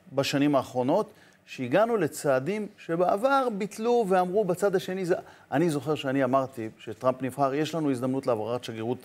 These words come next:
ארצות הברית לירושלים." אני זוכר את הלעג, ת-, תחפשו את זה בטוויטר, תוכלו למצוא את זה במחוזות השמאל, כן? אותו דבר קרה בנושא ביטול ההשתתפות האמריקאית בהסכם הגרעין עם איראן. אותו דבר קרה בנושא הכרה האמריקאית ברמת הגולן.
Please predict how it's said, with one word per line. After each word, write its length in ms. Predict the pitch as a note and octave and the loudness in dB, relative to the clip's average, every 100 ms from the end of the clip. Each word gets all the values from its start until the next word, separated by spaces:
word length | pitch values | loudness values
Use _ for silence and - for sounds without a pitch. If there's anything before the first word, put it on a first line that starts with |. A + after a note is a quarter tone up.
| - - _ - | -20 -20 _ -8
ארצות 220 | A2+ C3 | -2 0
הברית 240 | B2 A#2+ B2+ | 0 0 -2
לירושלים." 640 | A2 G#2+ - G#2+ G2 F#2 F#2 _ _ _ _ _ - | -4 -4 2 2 2 -4 -12 _ _ _ _ _ -12
אני 360 | - C3 C#3 | -2 0 0
זוכר 500 | B2 B2 - D3+ C#3+ | 0 -4 -2 -2 0
את 120 | C3+ B2+ | 0 2
הלעג, 400 | B2 C3+ B2 - | 2 2 0 -4
ת-, 100 | D3 | -4
תחפשו 440 | C#3 - - D3+ | -4 -6 -6 -4
את 40 | |
זה 60 | A#2 | -2
בטוויטר, 380 | G#2 B2 A#2+ - | -6 -4 -6 -6
תוכלו 240 | G2 A2+ | -8 -2
למצוא 300 | A#2 G2+ A#2+ | -2 2 2
את 60 | G#2+ | 2
זה 100 | F#2+ - - - | -2 -12 -20 -6
במחוזות 500 | A#2 G2+ A#2+ A2+ A#2+ | -4 0 0 2 0
השמאל, 360 | A#2 - G#2 F#2 | 0 -4 -6 -6
כן? 180 | - C#3+ C#3+ - - - _ _ _ _ - | -2 -2 -2 -14 -20 -20 _ _ _ _ -14
אותו 280 | - D#3 | -4 0
דבר 160 | D#3 D3+ | 2 0
קרה 300 | C3 C#3 C3+ | -2 -2 0
בנושא 500 | C3+ B2+ A#2 C3+ C3 C3+ B2+ G#2+ | -2 -4 -6 -2 -2 -2 -8 -16
ביטול 420 | A2 - C#3 C3+ | -14 -2 2 2
ההשתתפות 480 | A#2+ - - - B2+ | 2 -4 -14 -4 -2
האמריקאית 400 | A#2 G#2+ A#2 G2+ | -2 0 0 2
בהסכם 440 | A2 - - A2 | -2 -4 -6 -6
הגרעין 280 | G#2 G2 G#2+ | -4 -4 -4
עם 80 | G#2 | -4
איראן. 260 | F#2+ F#2+ F#2 - _ _ - | -4 -4 -6 -16 _ _ -14
אותו 200 | B2 D#3+ | -6 0
דבר 240 | D#3+ D3 | 2 0
קרה 240 | B2+ C3+ C3 | -4 -6 -4
בנושא 360 | C3 A#2+ - | -4 -6 -4
הכרה 280 | A#2+ - G#2 | -4 -4 -4
האמריקאית 460 | A2 A2 G2+ A2 G2+ | -4 -4 -4 -2 -2
ברמת 360 | G2 G2+ G2 G#2+ | -2 -4 -4 -6
הגולן. 300 | G2+ F#2+ | -4 -6